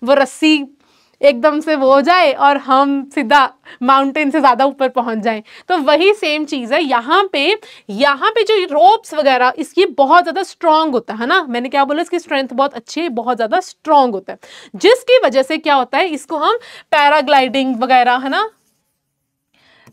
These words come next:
पैराग्लाइडिंग हो गया, माउंटेन क्लाइंबिंग हो गया,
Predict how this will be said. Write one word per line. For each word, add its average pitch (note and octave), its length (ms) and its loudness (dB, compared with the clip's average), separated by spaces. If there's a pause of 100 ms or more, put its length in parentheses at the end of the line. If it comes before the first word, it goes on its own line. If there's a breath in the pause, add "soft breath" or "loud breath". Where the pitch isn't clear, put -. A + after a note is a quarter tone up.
पैराग्लाइडिंग C#4 720 2
हो C4 120 -2
गया, B3+ 320 2 (260 loud breath)
माउंटेन D4 640 0
क्लाइंबिंग C4+ 500 -2
हो C#4 120 0
गया, C#4+ 140 0